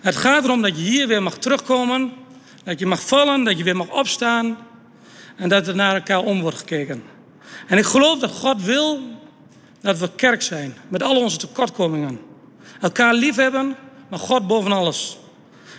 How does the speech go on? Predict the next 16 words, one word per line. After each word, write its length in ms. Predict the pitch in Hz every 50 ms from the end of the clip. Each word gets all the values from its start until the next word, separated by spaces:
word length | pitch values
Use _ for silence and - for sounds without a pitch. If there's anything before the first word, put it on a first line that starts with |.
| -
De 160 | - - 170 180
liefde 460 | 196 233 285 277 - 247 226 214 190 170 - - - - - -
die 220 | 170 180 202 214
ons 140 | 202 175 143
bindt. 340 | 160 180 165 - - - - - - - - - - - - -
Prachtig 320 | - 233 226 - - - 190
mooi 200 | 196 196 190 160
is 60 | -
dat. 300 | - 139 127 - - - - - - - - - - - - - - - - - - - -
Dat 120 | - 190
we 60 | 175
samen 480 | - - 254 277 294 277 277 269 262 247 220 - - - - -
gewoon 240 | - 202 220 226 -
eindkerktijd 880 | - 247 262 277 - - - - 185 175 156 - - - 170 160 160
mogen 220 | 156 156 151 135 131
zijn. 280 | - 147 143 147 139